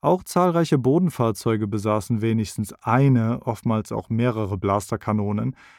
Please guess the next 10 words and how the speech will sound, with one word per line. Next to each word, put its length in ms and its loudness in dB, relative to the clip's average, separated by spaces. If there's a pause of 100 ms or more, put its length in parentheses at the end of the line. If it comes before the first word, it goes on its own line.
(120)
darunter 420 2
der 140 2
republikanische 1040 -2
H 140 -2
A 180 -2
V 360 -4
W 200 -2
A 240 -6
sechs 400 -8
Juggernaut 640 0